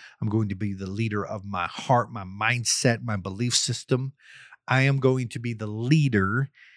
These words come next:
inside of my life. And that means that I'm going to remove the log.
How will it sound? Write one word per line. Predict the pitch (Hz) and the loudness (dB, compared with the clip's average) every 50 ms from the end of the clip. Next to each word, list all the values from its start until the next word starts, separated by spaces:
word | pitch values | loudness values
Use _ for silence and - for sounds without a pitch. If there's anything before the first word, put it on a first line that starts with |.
| _ _ _ _ | _ _ _ _
inside | - 117 110 - - - 151 123 120 113 110 113 113 113 - - - _ _ _ | -4 -4 0 0 4 6 8 8 8 6 4 2 -2 -4 -8 -8 -16 _ _ _
of | - 110 107 98 101 98 98 - - _ _ | 0 2 2 2 2 -2 -8 -18 -20 _ _
my | - 110 104 | 0 2 4
life. | 95 95 95 87 80 71 95 - - - - - _ _ _ _ _ _ _ _ _ _ _ _ _ _ _ _ _ _ - - _ _ _ - - - - - _ _ | 4 4 2 0 0 -2 -4 -8 -12 -14 -16 -20 _ _ _ _ _ _ _ _ _ _ _ _ _ _ _ _ _ _ -20 -20 _ _ _ -20 -20 -20 -20 -20 _ _
And | - 101 | -2 2
that | 98 113 107 95 113 | 4 4 4 4 2
means | 117 107 101 95 98 - - - - | -2 -2 -2 -2 -2 -4 -6 -2 -2
that | 110 98 | -2 -2
I'm | 98 98 | -2 -4
going | 98 98 98 98 95 | -4 -4 -4 -4 -6
to | 92 - 98 | -6 -8 -8
remove | 95 90 98 110 123 120 113 110 | -8 -4 0 0 0 0 -2 -4
the | 107 101 | -4 -4
log. | 98 95 110 107 98 90 87 82 78 | -2 0 0 0 0 0 -2 -6 -10